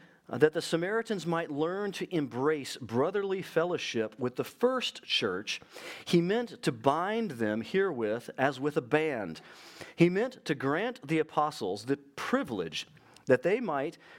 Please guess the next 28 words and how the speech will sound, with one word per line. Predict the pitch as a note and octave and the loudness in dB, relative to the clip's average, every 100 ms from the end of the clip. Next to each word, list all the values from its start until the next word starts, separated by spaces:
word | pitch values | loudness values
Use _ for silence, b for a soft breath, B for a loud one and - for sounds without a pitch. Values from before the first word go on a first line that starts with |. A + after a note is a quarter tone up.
| B | B
uh, | - G#2 - | -2 -2 -4
better | G#2 B2+ G#3+ C#3 C3+ - | 2 6 6 4 -4 0
all | D3+ F3+ G#3+ A3 | 0 2 0 -2
grow | C3+ D3+ E3 E3+ | -2 0 2 0
together | - A#2+ C3 C#3 F#2 C2+ - | -4 0 2 2 -4 -10 -4
into | C3 B2+ A#2+ | -2 0 -2
one | G2+ B2+ A#3 | 2 2 2
faith | B3 F3 D3 D3 | 0 0 0 -2
of | C#3 | -2
the | B2 | 0
gospel. | B2 A#2+ - G2 D2 _ B B B B B B | 0 -2 -4 -6 -6 _ B B B B B B
And | C3 | 2
we | D3 A#3+ | 2 0
know | D#3+ C3 D#3 | 2 2 2
that | C#3+ | 0
it | D#3 | 0
was | C#3 C3 | -2 0
otherwise | D#3 E3 F3+ D3 C#3 B2+ | 0 0 0 0 0 2
dangerous, | D3 A3+ E3+ F#2+ - - - | 0 0 -4 -4 -6 -8 -4
lest | C3 D#3 - - | 2 2 2 -8
seeing | - G3+ B3 | -4 0 0
the | A3+ | 0
Jews | C3+ A#2+ C3+ B2+ C3+ | -2 -2 -2 0 -2
and | - C3 | -2 0
Samaritans | C#3+ C3+ D#3+ D#3 - G2 G#2+ - B B B | 2 2 0 0 -2 -2 -2 -8 B B B
were | C3 | 2
much | D#3 F#3+ - - _ - | 4 2 -4 -16 _ 4
unlike | F3+ A3+ A#3 A3 - B2+ B2 G#2+ - | 4 4 -2 -6 -2 2 2 0 -8